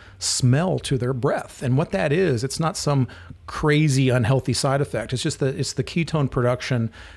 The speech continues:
and your, uh, your body is trying to expel it like a waste product. So it's pushing it through the urine, and it's pushing it through the saliva, and, and even can, to some degree, to the sweat.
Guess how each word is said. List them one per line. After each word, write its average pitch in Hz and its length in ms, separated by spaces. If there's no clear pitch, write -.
and 131 260
your, 127 420
uh, 120 200
your 131 180
body 131 280
is 151 120
trying 131 340
to 131 360
expel - 540
it 147 120
like 120 180
a 131 40
waste 107 420
product. - 440
So 117 240
it's 110 100
pushing 135 380
it 117 160
through 127 240
the 101 120
urine, 151 500
and 117 120
it's 113 100
pushing 120 380
it 120 160
through 123 560
the 117 120
saliva, 123 800
and, 120 140
and 127 200
even 135 220
can, - 360
to - 220
some 143 200
degree, 120 220
to 123 140
the 123 60
sweat. - 480